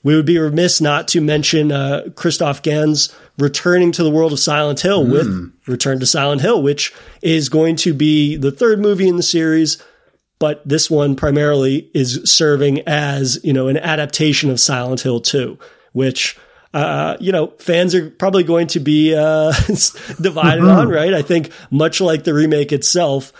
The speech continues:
Speaker 1: uh, Christoph Gans has proven that with the original Silent Hill film that he directed, that he is willing to take, you know, some creative liberties with Silent Hill. And, you know,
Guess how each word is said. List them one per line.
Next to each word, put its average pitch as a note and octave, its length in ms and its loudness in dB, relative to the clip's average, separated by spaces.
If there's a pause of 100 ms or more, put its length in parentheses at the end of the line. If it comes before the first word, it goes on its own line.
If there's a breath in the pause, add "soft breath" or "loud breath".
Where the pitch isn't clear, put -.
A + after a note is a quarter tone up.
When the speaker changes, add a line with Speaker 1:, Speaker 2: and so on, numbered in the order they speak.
(180 loud breath)
Speaker 1:
uh, C3+ 240 -2
Christoph E3+ 420 -2
Gans D3 280 0
has C3 180 -2
proven D#3 880 0
that C#3+ 400 -4
with C3+ 200 -2
the C#3+ 240 0
original F#3 420 0
Silent C3+ 500 -6 (160)
Hill C#3 220 -2
film C3 260 -4
that B2 100 -4
he C3 80 -2
directed, C3 460 -4
that C#3 240 -4 (280 loud breath)
he F#3+ 180 2
is E3+ 360 0
willing E3+ 360 2
to E3+ 140 -4
take, D#3+ 360 -2
you F3+ 80 0
know, D#3 180 0
some E3 260 -2
creative D#3+ 400 0
liberties D3 580 0 (380 soft breath)
with D3 400 -2 (140)
Silent C#3+ 500 0
Hill. G#3 340 2
And, D3 220 0
you D3 100 -2
know, C3+ 220 -2